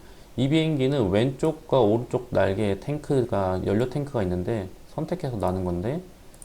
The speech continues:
어, 오토로 해놓으면은 자동으로 선택이 됩니다. 연료 배분이요. 자, 그리고 파킹 브레이크 릴리즈 하고 이륙하도록 하겠습니다.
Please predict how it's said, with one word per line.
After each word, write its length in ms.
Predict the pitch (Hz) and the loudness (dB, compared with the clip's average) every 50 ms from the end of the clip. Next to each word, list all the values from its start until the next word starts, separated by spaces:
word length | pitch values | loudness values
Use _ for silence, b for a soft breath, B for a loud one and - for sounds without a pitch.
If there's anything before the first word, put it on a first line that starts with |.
| - - - - - - | -20 -20 -20 -16 -12 -8
어, 180 | 101 95 92 - | -6 -4 -2 -2
오토로 360 | - 107 - - 143 135 127 | -2 -2 -2 -2 -2 -2 0
해놓으면은 680 | 127 135 143 151 139 117 107 98 98 113 127 135 139 | 0 -2 -2 -2 -2 -2 -2 -2 -4 -4 -4 -4 -6
자동으로 760 | 135 - 98 98 107 113 113 101 90 101 104 90 90 98 107 110 - | -6 -6 -4 -2 -2 -2 -2 -2 -2 -4 -4 -4 -4 -4 -6 -8 -8
선택이 360 | - 117 - - 104 101 95 | -8 -8 -6 -6 -8 -8 -6
됩니다. 420 | - 90 87 90 90 87 90 92 107 - - 90 | -6 -6 -6 -4 -4 -4 -6 -6 -8 -10 -8 -4
연료 240 | 95 95 92 92 | -4 -2 -2 -4
배분이요. 540 | - 98 98 95 95 110 101 90 87 87 87 107 120 - - - - - - - - - - - - - - - - - - - | -2 -2 -2 -2 -2 -2 -4 -4 -4 -6 -8 -10 -12 -16 -18 -18 -18 -16 -14 -14 -14 -14 -14 -16 -18 -18 -18 -18 -18 -18 -16 -14
자, 200 | - - - 85 - | -8 -6 -4 -4 -4
그리고 380 | - 82 90 92 120 139 151 - | -4 -6 -2 0 0 0 0 0
파킹 340 | - 156 160 - 175 165 151 | -4 -8 -4 -2 -2 -2 0
브레이크 320 | 131 123 123 123 - 101 | 2 2 0 0 0 0
릴리즈 300 | 92 90 98 101 98 - | 0 0 0 0 0 -2
하고 500 | 98 104 131 139 139 - 127 139 160 170 - - - | -2 -2 -2 -4 -4 -2 -2 -2 -2 -2 -6 -4 -2
이륙하도록 760 | 104 107 120 123 - - 117 104 - 101 110 113 - - 135 | -2 0 0 -2 -4 -6 -8 -8 -6 -6 -6 -6 -8 -8 -8
하겠습니다. 480 | 139 139 139 - 101 92 92 - - | -8 -8 -8 -8 -8 -8 -8 -10 -12